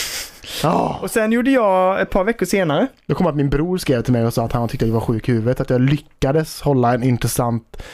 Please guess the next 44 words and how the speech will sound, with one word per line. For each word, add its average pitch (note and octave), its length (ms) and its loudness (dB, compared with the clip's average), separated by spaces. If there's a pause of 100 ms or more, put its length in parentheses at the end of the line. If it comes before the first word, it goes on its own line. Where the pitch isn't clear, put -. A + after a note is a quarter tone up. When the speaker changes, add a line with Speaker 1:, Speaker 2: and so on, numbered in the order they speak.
(120)
Speaker 1:
att - 160 -2
podden B2+ 360 0
intressant C3+ 760 -2
själv. - 500 -4 (140)
Speaker 2:
Ja, F3+ 100 -2
men G3 120 0
du, G#3 140 -2
och F#3+ 160 0
du F#3 120 0
gjorde G3+ 220 4
ju F3 120 4
det D#3+ 580 2
enligt D3 420 -2
poddens C#3 400 0
format. - 680 -2
Speaker 1:
Ja, D#3+ 140 0
det D#4+ 80 0
får G4 80 -4
man A4+ 220 4
ju G4+ 40 2
göra. - 340 -4
Speaker 2:
Ja. D3+ 60 -2 (420)
Speaker 1:
Jag E3+ 200 2
Speaker 2:
Jag F3+ 100 2
Speaker 1:
har G3+ 60 -2
någon F3+ 280 -2
slags E3+ 200 -4
guide, B2 580 -2 (100)
guidance, B2 580 0
liksom. C#3+ 180 0 (120)
Speaker 2:
Ja. - 80 -20
Och E3 100 0
jag F#3 140 4
vet G3 120 0
att F3+ 80 2
jag F3+ 140 2
gjorde F3 180 0
ett D#3+ 80 -2
avsnitt D#3+ 440 0
när D#3+ 100 0
ni D#3 160 2
åkte C#3+ 240 -2
till C#3 260 0
Kroatien. F3 480 0